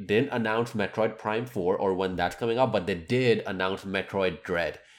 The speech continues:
And I didn't understand the difference. I didn't know what was happening exactly because I'm, I'm not, I didn't grow up playing Metroid games,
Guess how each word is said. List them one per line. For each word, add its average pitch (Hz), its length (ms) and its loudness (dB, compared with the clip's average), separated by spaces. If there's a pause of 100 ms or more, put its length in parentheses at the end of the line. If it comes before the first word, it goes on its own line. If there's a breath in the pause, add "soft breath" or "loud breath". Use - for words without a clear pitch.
(120 loud breath)
And 101 100 0
I 110 140 6
didn't 143 160 2
understand 123 440 2
the 87 40 -2
difference. 127 320 0
I 98 140 4
didn't 113 180 2
know 110 320 2 (280 loud breath)
what 104 100 2
was 110 140 4
happening 98 300 2
exactly 107 380 2
because 101 240 0
I'm, 95 300 2
I'm 92 200 0
not, 101 180 2
I 95 120 2
didn't 107 180 2
grow 90 140 0
up 95 140 -2
playing 107 180 -2
Metroid 107 340 -2
games, 127 340 -2